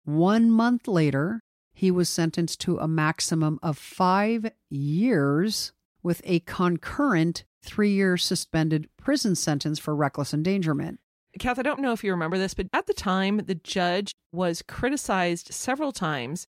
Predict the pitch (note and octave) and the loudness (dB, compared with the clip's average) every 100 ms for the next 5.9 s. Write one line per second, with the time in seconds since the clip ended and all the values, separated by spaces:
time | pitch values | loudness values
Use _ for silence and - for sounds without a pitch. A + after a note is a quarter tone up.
0 | - G#3 G#3 G3 G3 F#3+ F3 - G3 G3 | -8 -4 -2 -2 -2 -6 -6 -2 0 0
1 | - G#3 - F#3+ F#3+ G3 F3+ F3 - F3+ | -4 -8 -6 -4 -4 -4 -6 -10 -6 -4
2 | F#3 E3+ F#3 F3 F3 F3 - G3+ G#3+ G#3 | -2 -2 -2 -4 -6 -10 -6 -2 0 0
3 | D#3+ D#3 - - F#3+ - G3+ - G3+ G3+ | -2 -4 -8 -6 -4 -4 -6 -4 -2 -2
4 | F3+ F#3 F3+ - F3 - F3+ - G#3 - | -4 -8 -10 -6 -4 -4 -10 -8 -6 -6
5 | D#3 D3 - C#3+ - G#3+ G3 E3 D#3 | -6 -6 -10 -8 -2 2 4 2 -2